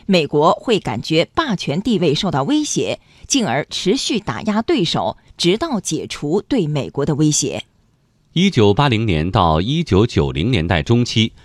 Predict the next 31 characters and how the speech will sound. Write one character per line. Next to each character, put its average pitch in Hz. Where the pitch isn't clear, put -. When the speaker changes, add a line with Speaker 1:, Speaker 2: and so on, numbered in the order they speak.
Speaker 2:
日 214
本 117
经 151
济 117
规 135
模 85
开 113
始 90
达 73
到 87
美 73
国 87
G 151
D 160
P 180
的 95
百 69
分 120
之 131
六 170
十 87
左 67
右， 82
而 110
且 73
增 175
长 71
势 -
头 85
很 110
猛， 87